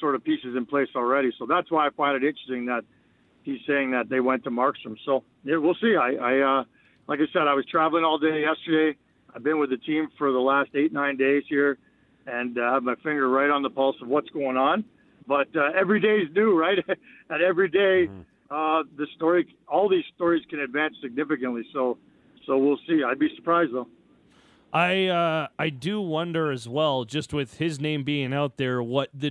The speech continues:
Speaker 3: team thinks about it. I know you had your story about Markstrom. You know, he doesn't read the stuff. Sure. Um, what do you think the team thinks <laughs> around this? Because they're, they're still in the race. They've worked hard to stay in this race.
Speaker 1: I,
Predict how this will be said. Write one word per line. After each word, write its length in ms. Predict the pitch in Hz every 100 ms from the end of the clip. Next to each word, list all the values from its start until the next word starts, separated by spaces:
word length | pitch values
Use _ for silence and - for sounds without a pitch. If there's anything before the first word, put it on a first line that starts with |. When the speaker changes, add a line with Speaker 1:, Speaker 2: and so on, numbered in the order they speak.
| 123
Speaker 3:
team 440 | - - 208 196 160
thinks 360 | - 135 113
about 260 | 127 117 110
it. 40 |
I 80 | 123
know 160 | 139 160
you 140 | 185
had 180 | 170 151
your 100 | 143
story 460 | 135 156 147 147 139
about 240 | 135 135
Markstrom. 500 | 131 151 139 - 147
You 60 | 135
know, 120 | 127
he 140 | 127 - _ _ _
doesn't 320 | 170 170 170 139
read 280 | 151 156
the 80 | 151
stuff. 440 | - 151 147 143 -
Sure. 400 | - - 156 147 - _ _
Um, 560 | 131 135 127 123 120 120 _ _
what 280 | 147 180 220
do 80 | 202
you 80 | 202
think 200 | 196 170
the 80 |
team 560 | - 170 175 151 113 -
thinks 400 | _ 147 123 113 139
<laughs> 20 |
around 300 | 135 131 123
this? 200 | 127 -
Because 320 | 143 180 156
they're, 220 | 180 202
they're 180 | 151 180
still 320 | - 202 214
in 60 | 220
the 80 | 208
race. 360 | 220 220 175
They've 240 | - 170 139
worked 280 | 190 196
hard 320 | - 233 214 175
to 80 |
stay 260 | 180 - 196
in 80 | 196
this 200 | 185 -
race. 420 | 202 180 - _ _ _ _ _ _ _ _ _ _ _ _ _ - _ _ _ _ _ _ _ _ _ _ _ _ _ _ _ _ _ _ _ _ -
Speaker 1:
I, 140 | -